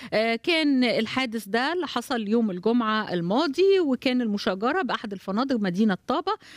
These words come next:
بين المتهمين إسرائيليي الجنسية وثلاثة من العاملين بالفندق.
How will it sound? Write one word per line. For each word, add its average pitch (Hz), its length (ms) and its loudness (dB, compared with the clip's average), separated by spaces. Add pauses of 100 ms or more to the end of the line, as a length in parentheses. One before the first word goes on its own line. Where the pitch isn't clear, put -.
(160)
بين 311 260 0
المتهمين 247 1120 2
إسرائيليي 233 920 0
الجنسية 269 600 0
وثلاثة 247 500 -2
من 247 140 4
العاملين 214 540 2
بالفندق. 302 540 0